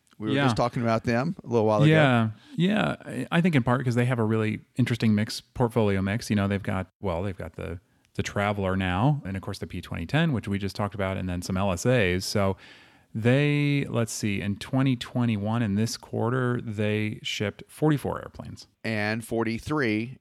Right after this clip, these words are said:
Speaker 1: in twenty nineteen, so about the same.
Speaker 2: Holding their own. Good. Textron, we know, is doing really well. Their backlog is huge, jets especially.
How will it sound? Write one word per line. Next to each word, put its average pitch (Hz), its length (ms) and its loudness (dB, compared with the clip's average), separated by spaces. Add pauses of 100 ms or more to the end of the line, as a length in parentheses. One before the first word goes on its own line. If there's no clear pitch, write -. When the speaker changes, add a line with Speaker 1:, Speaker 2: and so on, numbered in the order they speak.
Speaker 1:
in 101 180 -4
twenty 104 260 -4
nineteen, 104 380 -4
so 123 140 -2
about 139 220 -2
the 98 80 -10
same. - 220 -8 (340)
Speaker 2:
Holding 160 180 -2
their 123 140 0
own. 95 200 -4 (220)
Good. 110 240 -2 (560)
Textron, 143 400 4
we 117 100 8
know, 113 220 6
is 98 80 0
doing 98 260 2
really 107 260 2
well. 98 220 0
Their 92 140 -4
backlog 95 440 -2
is 82 120 -8
huge, 131 680 2
jets 104 380 -2
especially. 104 880 -2